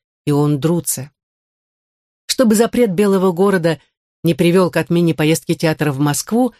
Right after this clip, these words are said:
высшие инстанции стали срочно искать новую пьесу. «Сбежим куда-нибудь ото всех,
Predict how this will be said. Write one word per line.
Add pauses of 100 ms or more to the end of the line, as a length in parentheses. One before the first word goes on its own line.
(340)
высшие
инстанции
стали (180)
срочно
искать
новую
пьесу. (1600)
«Сбежим
куда-нибудь
ото
всех,